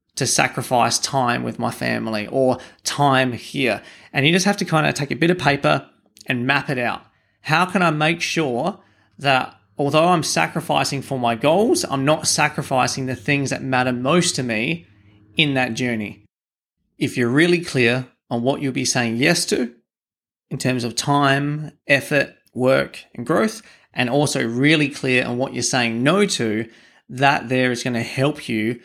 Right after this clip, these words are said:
not only pay the right price, the right sacrifices, but also continue to have a fulfilled life in the journey to that goal. I think that's incredibly major.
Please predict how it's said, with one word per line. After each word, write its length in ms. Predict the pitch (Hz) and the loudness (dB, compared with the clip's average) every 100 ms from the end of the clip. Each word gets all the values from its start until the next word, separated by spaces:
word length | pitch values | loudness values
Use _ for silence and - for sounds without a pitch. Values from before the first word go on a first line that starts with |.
| - - - | -20 -20 -6
not 180 | 131 131 | -2 2
only 680 | 143 143 135 127 120 - _ - | 2 2 2 0 -2 -6 _ -8
pay 340 | - 151 156 | 0 2 2
the 160 | 143 117 | 2 0
right 380 | 120 156 180 | 2 2 2
price, 640 | - 147 139 147 143 - - - | 0 2 4 4 0 -2 -4 -10
the 80 | 110 | -2
right 320 | 120 160 110 | 2 2 2
sacrifices, 840 | - 180 180 - 123 120 - 120 | 2 0 -2 0 2 2 -2 -6
but 120 | 127 | -2
also 540 | 135 165 - 120 113 117 - - _ | 2 2 2 2 2 0 -6 -20 _
continue 560 | - 127 - 165 147 127 | -4 -2 2 4 4 0
to 80 | 113 | 0
have 220 | 120 117 | -2 -2
a 60 | |
fulfilled 460 | 113 113 - 139 127 | -6 -10 -4 -2 0
life 520 | 117 120 120 117 - _ _ | 2 2 2 -2 -12 _ _
in 160 | 165 131 | -2 -2
the 80 | |
journey 280 | 123 127 127 | 0 0 -2
to 80 | 120 | -2
that 180 | 113 98 | -2 0
goal. 340 | 110 113 156 - - - | 2 2 2 -4 -20 -2
I 160 | 135 143 | 2 2
think 180 | 151 135 | 2 0
that's 200 | 120 123 | 0 -2
incredibly 800 | 113 - 131 120 120 117 117 _ | -6 -2 -2 0 -2 -4 -6 _
major. 520 | - 113 104 98 107 | -10 -4 -4 -4 -10